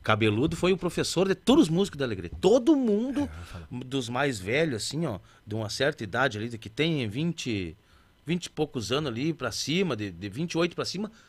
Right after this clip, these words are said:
Speaker 1: não tem. Todo mundo pela sua, passou pelas mãos do, do Cid.
Speaker 2: Do Cid, é.
Speaker 1: Cid Fusarca chama.
Speaker 2: Isso aí.
Speaker 1: Caverna.
Speaker 2: Ah, é Caverna?
Speaker 1: Caverna.
Speaker 2: Eu conheci até Cid Fusarca, o Caverna eu não
Speaker 1: Todo
Speaker 2: sabia.
Speaker 1: mundo passou ali, cara, não tem. E o meu primeiro conjunto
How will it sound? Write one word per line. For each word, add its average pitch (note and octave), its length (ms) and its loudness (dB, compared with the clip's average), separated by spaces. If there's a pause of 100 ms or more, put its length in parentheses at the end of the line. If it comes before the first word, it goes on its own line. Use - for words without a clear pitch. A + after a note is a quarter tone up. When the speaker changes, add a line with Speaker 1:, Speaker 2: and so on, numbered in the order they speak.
(200)
Speaker 1:
não E3 180 -6
tem. F#3 460 4 (140)
Todo A3 400 8
mundo G3+ 260 -2
pela G3 180 0
sua, E3+ 200 -6
passou D#3+ 320 -6
pelas E3+ 240 -2
mãos C#3+ 200 -4
do, D3+ 220 -6
do C#3 160 -12
Cid. - 240 -10
Speaker 2:
Do A2 100 -2
Cid, A2 400 -8 (140)
é. F#2 60 -10
Speaker 1:
Cid C#3 280 -4
Fusarca G#2 440 -4
chama. D2+ 240 -14 (180)
Speaker 2:
Isso G2 240 -8
aí. A2+ 60 -4
Speaker 1:
Caverna. G2+ 500 0 (960)
Speaker 2:
Ah, D#3+ 160 6
é B2+ 100 0
Caverna? D#3+ 500 4
Speaker 1:
Caverna. F#2+ 300 -2
Speaker 2:
Eu A#2 100 -2
conheci C3 300 -2
até D#3+ 180 0
Cid E3+ 220 -2
Fusarca, F#3 460 2
o - 20 -12
Caverna C3+ 400 0
eu - 20 -2
não D#3+ 60 0
Speaker 1:
Todo D4 320 10
Speaker 2:
sabia. D4+ 160 10
Speaker 1:
mundo B3+ 360 4
passou G#3 360 0
ali, E3 160 0
cara, F#2 200 -8
não G#2+ 180 -10
tem. D#3+ 380 0 (300)
E B2+ 160 0
o D3 40 2
meu D#3+ 140 6
primeiro G3 520 4
conjunto E3 840 0